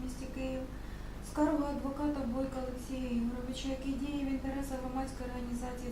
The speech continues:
«Центр протидії корупції», на бездіяльність Генерального прокурора України, яка полягає в невнесенні відомостей про кримінальне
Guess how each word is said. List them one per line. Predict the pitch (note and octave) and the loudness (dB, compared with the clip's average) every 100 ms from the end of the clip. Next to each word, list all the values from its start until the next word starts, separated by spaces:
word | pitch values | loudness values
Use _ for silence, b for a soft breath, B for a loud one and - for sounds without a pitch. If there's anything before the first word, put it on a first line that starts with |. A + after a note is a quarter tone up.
| A#3 | -2
«Центр | A#3+ A#3+ - | -2 -2 -2
протидії | A#3 A3+ A3 A3+ A3+ | -4 -4 -2 0 0
корупції», | G#3+ G3+ G3+ - A#3+ B3 B3 A#3+ B B B - B3 | -2 -4 -4 -6 -6 -6 -4 -6 B B B -6 -2
на | B3+ | 0
бездіяльність | C#4+ A#3+ C#4+ D4+ D4 C#4 C4 | 2 2 2 4 4 4 2
Генерального | C4 C#4 C4+ B3+ A#3+ | 2 2 2 0 -2
прокурора | A#3+ A#3 A3+ A3 G#3+ A3 A3+ | -2 -2 -2 -2 -2 -2 -4
України, | A#3 A#3 A#3+ B3 B3+ B3+ | -2 -2 0 -2 -4 -4
яка | C4+ C4+ | -2 -2
полягає | C4 C4 C4+ C4+ | 0 0 2 2
в | C4 | 0
невнесенні | B3+ C4 C4 A#3+ A#3+ A3+ | 0 0 -2 0 2 2
відомостей | A#3 A3+ A3 - G#2 G#2 - B B B - - | 2 0 -2 -4 -4 -4 -6 B B B -6 0
про | C4+ C4 | 0 2
кримінальне | B3 B3 B3 A#3+ | 0 -2 0 2